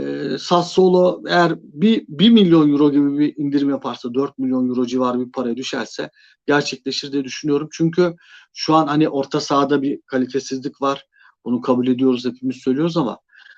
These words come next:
sağ bekte daha büyük bir kriz var. Omar olmayacak. Sacha Boey olmayacak. Sacha Boey'un yaptıklarını görüyorsunuz.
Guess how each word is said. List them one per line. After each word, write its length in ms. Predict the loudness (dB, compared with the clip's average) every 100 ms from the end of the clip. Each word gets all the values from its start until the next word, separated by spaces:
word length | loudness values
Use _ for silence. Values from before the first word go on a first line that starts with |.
| -12
sağ 360 | -2 4 6
bekte 280 | 6 4 2
daha 200 | 4 6
büyük 180 | 4 0
bir 120 | -8
kriz 320 | -6 -8 -8
var. 200 | -14 -18 _ _ _ _ -4
Omar 440 | 2 4 4 2 -6 _ _ _ _ _ 2
olmayacak. 600 | 4 6 4 0 -12 _ _ _ _
Sacha 440 | -8 -4 0 0 2
Boey 180 | 2 2 _ -2
olmayacak. 580 | 2 4 4 2 -4 -6
Sacha 340 | -8 -6 -4
Boey'un 200 | -2 -2
yaptıklarını 520 | -2 -6 -12 -6 -2
görüyorsunuz. 600 | 2 2 2 -2 -10 -12